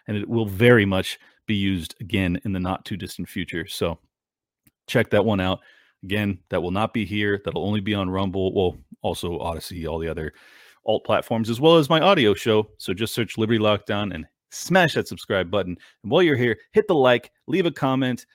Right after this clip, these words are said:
find a significant other in the comments, and then produce Liberty Babies, by which we can conquer the earth with beautiful little libertarians that run around all cute.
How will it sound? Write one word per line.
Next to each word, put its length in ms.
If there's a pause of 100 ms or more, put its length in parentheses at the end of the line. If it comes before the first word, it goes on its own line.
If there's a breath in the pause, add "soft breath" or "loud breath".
(120)
find 580 (340)
a 80
significant 540 (120)
other 200
in 140
the 60
comments, 480
and 100
then 120
produce 600 (200 soft breath)
Liberty 360
Babies, 640 (160 soft breath)
by 140
which 420 (220)
we 160
can 180
conquer 380
the 180 (120)
earth 520 (760)
with 220
beautiful 360
little 240
libertarians 920
that 100
run 140
around 320
all 100
cute. 400